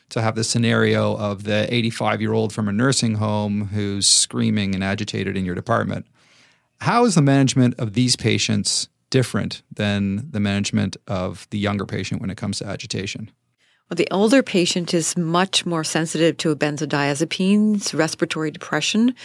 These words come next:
Speaker 2: So I personally would not use a benzodiazepine in this patient population unless I knew for certain that this was an alcohol withdrawal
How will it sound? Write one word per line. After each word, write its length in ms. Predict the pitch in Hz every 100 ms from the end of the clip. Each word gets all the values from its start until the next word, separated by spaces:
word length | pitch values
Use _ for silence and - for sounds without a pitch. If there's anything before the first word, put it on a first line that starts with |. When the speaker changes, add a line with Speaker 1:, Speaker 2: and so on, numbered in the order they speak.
| - - -
Speaker 2:
So 240 | - 185
I 160 | 180 185
personally 720 | - - 185 180 - 180 170
would 240 | 143 160 156
not 320 | 147 156 -
use 300 | 143 143 143
a 40 |
benzodiazepine 920 | 139 139 147 139 139 135 143 - 143
in 100 | 143
this 260 | 139 160 -
patient 380 | - 143 147 160
population 680 | 151 - 143 151 - 208
unless 380 | 190 180 190 - - - - -
I 140 | 160 170
knew 320 | 170 170 165
for 200 | - 160
certain 380 | - 196 185 185
that 160 | 170
this 220 | - 165
was 200 | 165 156
an 220 | 170 156 -
alcohol 540 | 151 156 156 147 147 147
withdrawal 960 | 151 - 160 151 151 151 147 147 143